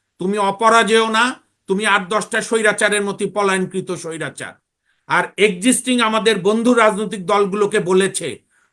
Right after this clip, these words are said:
"তোমার রাজনৈতিক ব্যানারে আমি রক্ত দেব না।" এই কথা আজকে পরিষ্কার আমি বলছি। আপনি আ-, আ-, আ-, আমি প্রশ্ন করি জামাত ইসলামকে যে আপনি সাধারণ ছাত্র বাদ দেন, আপনি শিবিরের ব্যানার নিয়ে আন্দোলন করতেন, কয়টা লোক যেত?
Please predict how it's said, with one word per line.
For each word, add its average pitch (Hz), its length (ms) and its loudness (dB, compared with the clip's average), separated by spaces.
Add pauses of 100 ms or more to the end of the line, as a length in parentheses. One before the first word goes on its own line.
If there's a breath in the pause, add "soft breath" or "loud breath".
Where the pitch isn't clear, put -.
(120)
"তোমার 269 480 6
রাজনৈতিক 254 560 0
ব্যানারে 247 380 2
আমি 233 220 0
রক্ত 220 360 -2
দেব 202 260 0
না।" 165 340 -4 (340)
এই 196 160 0
কথা 220 220 -2
আজকে 214 240 -4
পরিষ্কার 214 500 0
আমি 180 180 -6
বলছি। 139 380 -10 (1600)
আপনি 220 400 -2
আ-, 233 240 4
আ-, 233 180 2
আ-, 220 160 -2
আমি 254 180 -2
প্রশ্ন 269 380 -4
করি 247 160 2
জামাত 226 340 -2
ইসলামকে 185 520 -6 (320)
যে 175 100 -2
আপনি 214 320 -2 (100)
সাধারণ 240 400 0
ছাত্র 240 340 -2
বাদ 196 240 0
দেন, 156 160 -4 (340)
আপনি 226 380 -6
শিবিরের 247 480 2
ব্যানার 233 280 2
নিয়ে 240 140 -2
আন্দোলন 220 420 -2
করতেন, 190 340 -6
কয়টা 226 300 0
লোক 180 180 -2
যেত? 127 240 -10